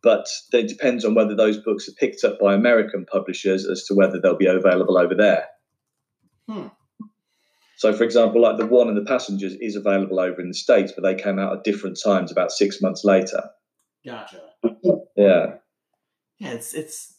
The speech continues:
Speaker 2: I don't know, it's interesting. <laughs> The publishing, the publishing, uh, you know, world is interesting on its own <laughs> right, but the fact that some books do better some other places, depending on, I don't know, I don't, it really, it's not even readership. It's just, I guess maybe it's the name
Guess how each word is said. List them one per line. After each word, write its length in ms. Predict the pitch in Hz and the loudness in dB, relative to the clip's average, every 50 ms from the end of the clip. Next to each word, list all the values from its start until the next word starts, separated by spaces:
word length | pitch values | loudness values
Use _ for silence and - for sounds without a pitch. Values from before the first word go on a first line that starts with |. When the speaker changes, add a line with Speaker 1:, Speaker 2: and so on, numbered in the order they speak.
| _ | _
Speaker 2:
I 100 | - - | -20 -20
don't 100 | 156 143 | -20 -16
know, 100 | 131 120 | -14 -14
it's 160 | 113 110 - 127 | -14 -14 -14 -16
interesting. 400 | 113 - - - - 110 101 - _ - | -16 -16 -18 -18 -18 -18 -18 -18 _ -16
<laughs> 140 | - - | -4 0
The 1000 | 226 226 - - 247 240 - 240 240 - - 240 240 - - - - 226 170 180 175 | 0 2 4 4 2 2 4 2 2 2 4 2 2 2 0 -4 -10 0 0 2 4
publishing, 540 | 214 226 233 233 220 220 226 196 180 175 175 | 4 4 4 4 2 2 0 0 -2 -2 -2
the 80 | 170 | -2
publishing, 720 | 165 190 208 208 208 180 - 180 175 165 160 156 156 139 - _ _ _ _ _ _ _ _ _ _ - | 0 0 2 2 2 0 0 -2 -4 -4 -4 -6 -10 -10 -12 _ _ _ _ _ _ _ _ _ _ -12
uh, 40 | 147 | -10
you 120 | 143 143 139 | -10 -8 -6
know, 240 | 131 127 123 117 - - | -6 -6 -6 -8 -8 -10
world 600 | 135 123 147 151 151 156 147 147 139 131 123 117 | -6 -2 2 4 4 6 6 4 2 0 -4 -6
is 460 | 127 123 123 123 120 117 - - _ _ | -8 -8 -8 -10 -10 -12 -14 -20 _ _
interesting 480 | - 147 135 120 131 120 147 139 131 127 | -10 -10 -10 -10 -10 -8 -6 -6 -4 -4
on 100 | 131 127 | -6 -8
its 120 | 117 - | -8 -8
own 220 | 104 117 120 131 135 | -8 -6 -4 -4 -2
<laughs> 100 | 139 139 | -2 -2
right, 340 | - - - 180 - - - | -2 0 -2 -2 -2 -2 -4
but 120 | 190 - - | -4 -2 0
the 120 | - 156 | 0 2
fact 360 | 156 160 - 170 190 190 - | 2 2 0 0 -2 0 0
that 240 | 160 139 135 - - - - - 208 | 0 0 0 -2 -8 -14 -16 -16 -10
some 240 | - - 190 175 170 165 | -4 0 2 2 4 4
books 200 | 175 175 175 - | 4 2 2 2
do 260 | 165 160 156 151 147 | 4 6 6 6 6
better 360 | 139 123 143 147 151 156 151 | 4 2 0 0 2 2 0
some 260 | 143 - - 147 139 135 | -2 -4 -6 -6 -4 -4
other 180 | 135 143 143 | -4 -4 -4
places, 480 | 139 139 139 131 120 - 139 139 127 120 | -2 -2 -2 -2 -2 -4 -6 -8 -6 -8
depending 440 | 131 - - 147 139 135 139 139 139 | -8 -8 -8 -8 -6 -6 -6 -6 -4
on, 520 | 135 135 131 131 131 127 127 127 120 120 _ _ _ _ _ _ _ _ _ _ _ | -4 -2 -2 -4 -4 -6 -8 -10 -10 -14 _ _ _ _ _ _ _ _ _ _ _
I 80 | - 131 | -4 -4
don't 100 | 135 131 | -2 0
know, 80 | 131 | 0
I 100 | - 120 | 0 0
don't, 160 | 147 156 160 160 | 0 0 2 2
it 160 | 147 151 135 | 2 2 2
really, 200 | 139 151 165 170 | 4 4 6 4
it's 120 | 151 - 156 | 4 2 2
not 100 | 151 147 | 2 2
even 180 | 135 135 123 | 2 2 0
readership. 580 | 120 131 135 117 117 113 - - 107 104 104 - | 0 -2 -2 -2 -4 -6 -6 -8 -8 -8 -10 -12
It's 160 | 104 104 - | -12 -12 -12
just, 380 | - - 123 117 113 - - - - | -8 -4 -4 -4 -4 -6 -10 -10 -8
I 60 | 120 | -8
guess 200 | 117 127 123 - 131 | -6 -6 -6 -4 -4
maybe 160 | 131 131 135 | -2 -2 -2
it's 140 | 104 - - | -2 -4 -6
the 100 | - 123 | -6 -6
name 580 | 120 123 123 127 131 143 143 143 143 147 143 | -4 -4 -4 -4 -4 -2 -2 -4 -4 -6 -8